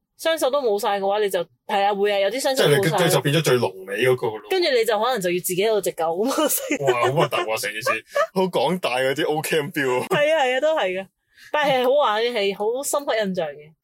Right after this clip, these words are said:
Speaker 2: 要坐爆波，誒，都幾好啊，有呢啲咁嘅回憶。
Speaker 1: 誒，係嘅，不過而家，而家老啦，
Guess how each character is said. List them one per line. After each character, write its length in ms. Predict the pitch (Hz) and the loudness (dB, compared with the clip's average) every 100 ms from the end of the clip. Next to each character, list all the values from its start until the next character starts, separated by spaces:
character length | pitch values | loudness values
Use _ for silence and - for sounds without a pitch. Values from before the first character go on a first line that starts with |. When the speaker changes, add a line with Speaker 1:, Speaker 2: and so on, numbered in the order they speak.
| _ | _
Speaker 2:
要 100 | 143 | -4
坐 180 | 131 120 | -2 0
爆 200 | 127 113 | 0 0
波， 420 | 110 123 110 101 123 | 0 2 2 2 2
誒， 80 | 156 - _ _ _ | -2 -4 _ _ _
都 80 | 214 | -2
幾 180 | 147 | -2
好 140 | 135 117 | 0 2
啊， 180 | 139 147 | 2 2
有 160 | 127 123 | 2 0
呢 100 | 131 | -2
啲 100 | 135 | -4
咁 100 | 117 113 | -8 -6
嘅 360 | 107 110 110 | -4 -4 -6
回 140 | 110 - | -10 -6
憶。 220 | 123 120 _ _ _ _ | -4 -4 _ _ _ _
Speaker 1:
誒， 460 | - 202 190 190 190 | -4 -2 -2 -4 -4
係 140 | 202 185 | -4 -2
嘅， 360 | 185 208 247 | -2 -2 -4
不 60 | 247 | -4
過 100 | 285 | -2
而 120 | 247 | 0
家， 100 | 202 247 _ - | 0 -2 _ -6
而 60 | |
家 100 | 196 | -2
老 180 | 254 180 | 0 0
啦， 160 | 185 | 0